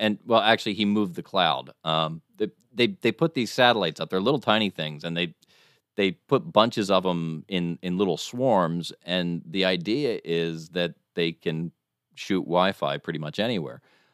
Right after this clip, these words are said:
uh, g-, and provide high-speed internet. So that's what they're doing. Um,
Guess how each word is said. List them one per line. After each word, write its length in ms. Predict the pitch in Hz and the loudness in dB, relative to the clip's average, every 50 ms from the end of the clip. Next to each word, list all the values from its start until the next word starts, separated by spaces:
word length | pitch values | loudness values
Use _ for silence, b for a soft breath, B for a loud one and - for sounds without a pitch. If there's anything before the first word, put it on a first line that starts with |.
| _ _ - | _ _ -6
uh, 180 | 73 73 73 80 | -4 -4 -2 -4
g-, 160 | 80 87 - | -4 -6 -4
and 220 | 90 85 80 80 - | -2 -2 -2 -2 -2
provide 300 | 90 80 82 78 78 80 | -2 0 0 0 0 -2
high-speed 420 | 80 78 76 - - 85 80 80 | -4 -6 -6 -6 -6 -4 -2 -2
internet. 400 | 101 110 107 92 85 76 78 - | 0 0 0 -2 -2 -4 -4 -4
So 160 | - 107 104 | -2 0 4
that's 260 | 101 123 165 180 - | 4 4 4 2 0
what 160 | - 170 147 - | -4 -4 -2 0
they're 140 | 110 95 | 0 -2
doing. 580 | 87 76 - 92 107 123 110 82 71 73 78 78 - _ | 0 0 0 2 2 2 2 0 -2 -4 -6 -10 -10 _
Um, 500 | - 76 80 80 80 78 80 78 78 69 | -10 -8 -6 -4 -4 -4 -4 -4 -6 -8